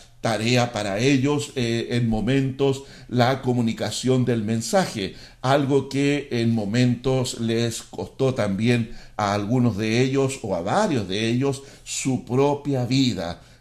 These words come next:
también encarcelados, a-, azotados, flagelados por causa del rechazo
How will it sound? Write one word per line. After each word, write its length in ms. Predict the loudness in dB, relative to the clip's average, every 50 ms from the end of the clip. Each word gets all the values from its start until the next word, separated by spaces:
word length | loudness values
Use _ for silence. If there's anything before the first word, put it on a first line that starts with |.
| -8 -4
también 560 | -4 -2 -2 -2 -2 0 0 0 0 0 -2 -2
encarcelados, 1300 | -4 -4 -4 -6 -6 -8 -6 -8 -8 -8 -6 -4 -2 -2 0 0 0 -2 -2 -2 -4 -6 -6 -6 -6
a-, 100 | -6 -6
azotados, 1200 | -6 -6 -6 -6 -6 -8 -8 -6 -4 -2 -2 0 0 0 0 0 -2 -2 -4 -6 -6 -8 -10 -12 -18 -20 -20 -16 -8
flagelados 920 | -8 -6 -6 -6 -8 -4 -2 0 0 2 2 2 0 0 0 -2 -2 -6 -10 -20 -20 -6 -4
por 240 | -2 -2 -2 -2
causa 600 | 0 4 4 6 4 4 0 0 2 4 4 4
del 800 | 2 0 -2 0 2 4 4 4 2 0 0 0 2 2 0 0
rechazo 880 | -2 -4 -6 -8 -2 0 2 2 2 0 -4 -4 -4 -2 -2 -4 -6